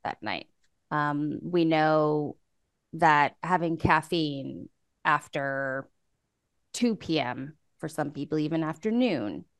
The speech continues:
can affect their sleep at night. Um,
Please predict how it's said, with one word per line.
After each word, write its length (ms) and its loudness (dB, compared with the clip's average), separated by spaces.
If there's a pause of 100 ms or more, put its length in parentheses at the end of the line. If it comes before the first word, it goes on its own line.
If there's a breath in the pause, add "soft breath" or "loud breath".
(260)
can 200 0
affect 480 -6 (180)
their 140 -4
sleep 300 -12
at 140 -12
night. 300 -10 (680)
Um, 640 0